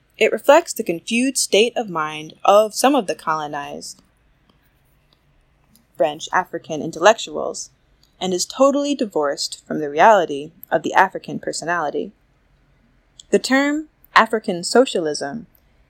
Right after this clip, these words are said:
is similarly meaningless and irrelevant. It implies the existence of a form of socialism peculiar to Africa and derived from communal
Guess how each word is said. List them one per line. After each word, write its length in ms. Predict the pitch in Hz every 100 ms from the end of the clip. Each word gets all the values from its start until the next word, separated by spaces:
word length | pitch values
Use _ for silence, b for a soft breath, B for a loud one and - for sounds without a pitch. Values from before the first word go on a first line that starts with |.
| _
is 160 | 202 -
similarly 640 | - 302 285 175 160 156
meaningless 800 | 160 226 202 156 151 - - - _
and 160 | 170 156
irrelevant. 500 | 151 170 151 147 - _ _ _ _ - _ _ _ _ _ -
It 120 | 220
implies 580 | 226 - 233 269 330 294
the 100 | 240
existence 720 | 202 - 226 - 262 262 -
of 160 | - 170
a 60 |
form 540 | - - 269 240 156 156
of 100 | -
socialism 760 | 170 156 151 151 151 151 165 _ -
peculiar 540 | 220 - 294 311 277
to 220 | 262 220
Africa 540 | - 208 160 - - - _ _ _ _ _ _ -
and 160 | 185
derived 540 | 180 180 196 226 247 -
from 100 | 180
communal 600 | - 190 277 190 151